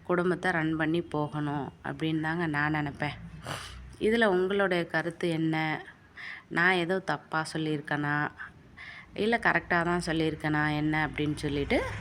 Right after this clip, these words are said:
கமெண்ட்ஸ்ல வந்து நமக்கு கமெண்ட் பண்ணிட்டு போங்க. ஓகேங்களா? ஆமாங்க. ஆ, வாய்ஸ் எனக்கு ரொம்பவே வந்து, ஆ, கேவலமா இருக்கும்னு நினைக்கிறேன். ஏன்னா உடம்பு சரியில்லைங்க.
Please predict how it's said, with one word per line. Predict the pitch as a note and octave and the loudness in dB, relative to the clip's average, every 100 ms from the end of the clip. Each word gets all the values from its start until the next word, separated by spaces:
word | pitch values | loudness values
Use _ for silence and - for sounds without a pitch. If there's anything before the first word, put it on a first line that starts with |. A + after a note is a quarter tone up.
| - - - | -10 -10 -2
கமெண்ட்ஸ்ல | D3+ D#3 E3 - D3+ | 0 2 0 0 0
வந்து | D3 D#3 A#3 - - - - - - E3 | 2 4 4 2 -2 -4 -4 -4 -4 0
நமக்கு | D#3+ D#3 E3 - | 2 2 -2 2
கமெண்ட் | E3 E3 D#3+ | 4 4 4
பண்ணிட்டு | D#3 D3+ D3+ | 2 2 0
போங்க. | - C#3+ C#3 C#3 - - - | 0 0 2 0 0 -8 -2
ஓகேங்களா? | F3+ F#3+ D#3 D#3+ D3+ - - - - - - - - - - - - - - | 0 2 4 8 6 6 -2 0 -2 -2 -6 -6 -6 -6 -6 -6 -4 -2 4
ஆமாங்க. | E3+ E3 C#3+ C#3+ C3+ - - - - - - - - - - - - - - - E4 - - - G3 D3+ F2+ - - - - - - - - | 4 6 4 2 0 -2 -8 -8 -10 -12 -14 -12 -12 -14 -14 -12 6 10 12 12 10 10 -4 2 4 4 0 -12 -16 -14 -8 -6 -6 -8 -2
ஆ, | - D3+ D3 C#3+ C#3+ | 0 4 4 4 2
வாய்ஸ் | C#3+ D#3+ F#3+ - | 4 4 4 4
எனக்கு | D#3+ D3 C3+ D3 | 4 4 2 0
ரொம்பவே | C#3 D3+ E3 E3+ F3 | 2 2 4 4 4
வந்து, | D#3 D#3 A3 C4+ - - - - - G#3 - - - - - - - E3 | 2 2 2 0 -6 -16 -16 -14 -10 -10 -10 -8 -6 -6 -6 -8 -10 -4
ஆ, | E3 D#3 D3+ | -2 0 0
கேவலமா | C#3+ F3 F3 F#3 F#3 G3+ | 0 4 6 6 4 4
இருக்கும்னு | G#3 F#3 G3+ G3 | 4 4 2 4
நினைக்கிறேன். | F#3 F#3 F#3+ G3 C#4+ | 2 4 8 8 8
ஏன்னா | - F3 F#3 | 0 0 4
உடம்பு | F3 E3+ G3 G3+ F#3 | 4 4 2 0 0
சரியில்லைங்க. | F3 E3+ D#3+ E3 | 2 2 2 0